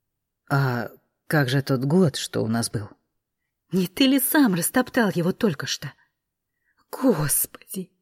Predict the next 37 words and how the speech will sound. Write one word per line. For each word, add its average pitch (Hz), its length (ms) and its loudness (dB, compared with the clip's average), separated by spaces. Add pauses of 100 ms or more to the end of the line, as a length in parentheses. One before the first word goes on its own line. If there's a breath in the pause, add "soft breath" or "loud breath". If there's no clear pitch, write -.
(420)
Да 220 80 2
я 220 200 4
думала, 220 320 4
что - 160 -2
я 240 180 4
влюбилась 262 680 2
в - 40 -20
тебя, 165 420 -2
а - 100 0
ты 262 160 4
ответил 240 340 4
мне, 196 180 2
что - 220 0
женат. 202 600 2 (360)
Ты 247 100 2
хоть - 280 0
любишь 294 400 4
свою 160 320 -4
жену?» 220 380 -2 (580)
Глаза 165 480 2
Гранта, 165 480 0
в - 60 -20
которых 151 420 -2
ещё 151 240 -2
пять 160 260 -2
минут 147 220 0
назад 147 360 -2
я 143 60 -2
готова 143 360 -2
была 135 280 0
утонуть, 156 640 -2
пойти 143 320 0
на 170 140 2
дно, 170 240 2
как 151 180 -4
продырявленная 143 760 2
баржа, 143 480 -2